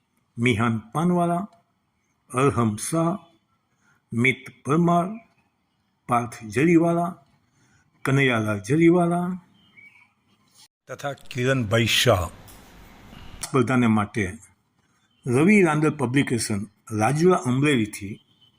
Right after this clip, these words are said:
મનીષભાઈ ગોસ્વામી તરફથી ભેજાફોડી,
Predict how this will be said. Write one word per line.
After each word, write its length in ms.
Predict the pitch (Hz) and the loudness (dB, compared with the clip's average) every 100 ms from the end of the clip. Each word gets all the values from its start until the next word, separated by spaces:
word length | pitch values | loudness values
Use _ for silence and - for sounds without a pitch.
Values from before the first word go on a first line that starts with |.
| _ | _
મનીષભાઈ 420 | 131 196 147 170 156 | 0 2 2 2 0
ગોસ્વામી 460 | 135 123 165 175 | 0 -2 0 0
તરફથી 540 | 160 123 113 - 107 - _ _ _ - - _ | 0 -2 -2 0 0 -2 _ _ _ -20 -20 _
ભેજાફોડી, 840 | 110 117 120 139 - 131 127 127 | 0 0 2 -2 0 2 4 2